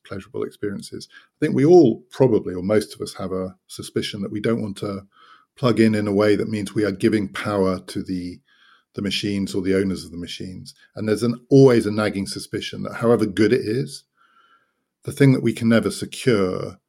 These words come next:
is our ability to exit. And if there is no exit, how can we be sure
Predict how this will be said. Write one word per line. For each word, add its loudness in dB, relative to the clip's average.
is -8
our 2
ability 0
to -8
exit. -10
And -8
if -2
there 4
is 4
no 2
exit, -2
how -4
can -4
we 2
be -4
sure -8